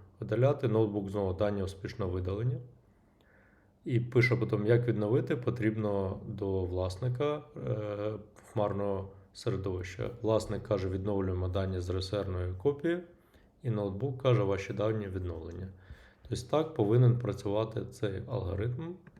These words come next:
Ну, я нагадаю, що, е, весь алгоритм, інструк-, всі шматки алгоритму, інструкційні картки присутні. Надо просто скопіювати те ж саме. Тож, для хакеру розглянемо алгоритм.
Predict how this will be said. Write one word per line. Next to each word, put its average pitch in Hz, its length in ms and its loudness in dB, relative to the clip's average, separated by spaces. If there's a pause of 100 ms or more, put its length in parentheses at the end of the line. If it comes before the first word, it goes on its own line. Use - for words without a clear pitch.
(500)
Ну, 147 120 2
я 110 120 10
нагадаю, 123 540 8
що, 101 500 2 (600)
е, 101 260 0 (400)
весь 117 380 4
алгоритм, 110 540 4
інструк-, 104 420 -2
всі - 520 0
шматки - 380 0
алгоритму, 113 500 4
інструкційні 104 600 0
картки 123 420 2
присутні. 113 720 -2
Надо 98 240 -2
просто 120 380 0
скопіювати 92 640 -4
те - 140 -6
ж - 100 -8
саме. 98 260 -8 (600)
Тож, 107 220 4
для 127 180 4
хакеру 90 560 2
розглянемо 98 600 2
алгоритм. 135 460 -2